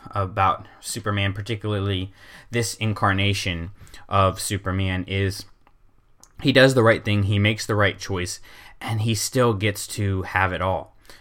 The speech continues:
One thing we see a lot i-, in superhero films and television shows, and, and this will be a theme that I think is also important to, to look at, is that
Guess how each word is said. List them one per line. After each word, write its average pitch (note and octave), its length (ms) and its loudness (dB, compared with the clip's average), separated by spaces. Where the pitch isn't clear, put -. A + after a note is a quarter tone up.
One B2 340 0
thing C#3 240 4
we A#2+ 120 2
see A#2 200 -4
a G#2 80 2
lot G2 340 4
i-, F#2 320 -8
in G#2+ 220 0
superhero G2+ 640 -2
films A2+ 400 -2
and G2+ 120 -2
television G#2+ 420 0
shows, G2+ 320 0
and, G2 160 -2
and G#2 180 -2
this G#2 140 -2
will A#2 80 -6
be A#2 100 0
a G2+ 40 0
theme G2+ 480 0
that C#3+ 140 4
I D3+ 60 6
think E3+ 180 2
is D#3+ 100 2
also A#2 520 2
important G2 500 -2
to, F#2+ 360 -4
to - 140 -8
look A2 260 0
at, F#2+ 280 -4
is D3 340 2
that A#2 460 2